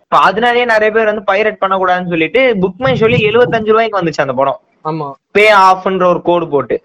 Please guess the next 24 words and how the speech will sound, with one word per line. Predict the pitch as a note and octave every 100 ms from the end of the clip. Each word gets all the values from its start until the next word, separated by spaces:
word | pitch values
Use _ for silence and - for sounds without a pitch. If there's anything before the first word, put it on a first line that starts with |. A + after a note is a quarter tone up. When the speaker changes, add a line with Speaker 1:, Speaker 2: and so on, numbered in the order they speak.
| -
Speaker 2:
ம், |
ம். | E3 D3 D3 C3+ _
Speaker 1:
இப்போ | _ E3+
அதே | E3 F#3+ A#3 C4
மாதிரி | B3+ A#3+ C4
இப்போ | C4 A3+
எல்லாமே | G3 F#3+ A3 A#3 B3+
வந்து | B3+ A#3 B3 -
சீப்பான | A#3 A3+ A#3 A#3 A3 G#3 G3 F3+ D#3+ D#3 D3
பிரைசஸ்ல | E3 F3 E3 D3+
கிடைக்குமா | D3 D3 D3 D3 D3+ B2+ -
அப்படின்றது | - E3+ C#3+ C#3
இன்னொரு | E3 F3+ F3 F#3
கேள்வியா | F3 D#3+ D#3 C#3
இருக்கு. | C3+
ஏன்னா | F#3 G3
இப்ப | F3 - D3+ C#3+
Netflix-லாம் | D3 D#3+ A#3 - A3+
ரொம்ப | G#3+ F#3 A3 A#3
காஸ்ட்லி | F#3+ F3 D#3+
ஆயிடுச்சு. | C#3 - - _
Speaker 2:
ஆமா, | D#3 D#3 C#3
ஆமா, | C3 A#2+
ஆமா. | A#2+